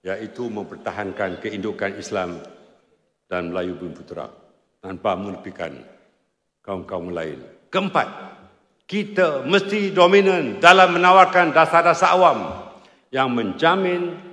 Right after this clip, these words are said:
kesejahteraan hidup rakyat dan kemakmuran negara. Sidang perwakilan, faktor kedua dan ketiga tadi telah pun kita lalui selepas P R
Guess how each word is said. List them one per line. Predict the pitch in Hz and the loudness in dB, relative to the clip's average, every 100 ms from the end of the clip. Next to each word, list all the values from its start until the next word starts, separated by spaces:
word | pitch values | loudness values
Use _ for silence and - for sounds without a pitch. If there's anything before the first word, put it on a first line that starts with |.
| - _ _ | -20 _ _
kesejahteraan | - - - 117 - 127 120 117 117 113 - _ | -14 -12 -8 -8 -4 -4 -2 -4 -6 -12 -18 _
hidup | - 120 113 110 | -10 -6 -6 -6
rakyat | 117 107 101 98 - - _ - | -4 -4 -4 -6 -12 -20 _ -8
dan | 95 92 87 - _ | -8 -8 -12 -18 _
kemakmuran | - 107 90 85 98 90 87 85 78 76 | -10 -8 -8 -8 -12 -10 -8 -8 -10 -10
negara. | 76 67 60 - _ _ _ _ _ _ - _ _ _ | -12 -12 -16 -20 _ _ _ _ _ _ -20 _ _ _
Sidang | - 202 214 | -2 2 4
perwakilan, | 208 202 208 208 220 196 - | 4 4 2 2 2 2 0
faktor | 196 190 190 190 - | 0 0 -2 -2 -2
kedua | 185 208 208 | -4 -2 0
dan | 185 | -2
ketiga | - 214 196 185 | -4 -6 -4 -2
tadi | 113 - - - _ _ _ _ _ _ _ _ _ _ _ _ _ - | -4 -8 -14 -20 _ _ _ _ _ _ _ _ _ _ _ _ _ -2
telah | 180 190 | 0 2
pun | 202 180 | 2 0
kita | 180 196 | 0 2
lalui | 196 196 202 208 214 | 4 2 0 -4 -6
selepas | - 180 185 170 185 | -6 -6 -4 -4 -8
P | 175 | -8
R | - 180 | -2 0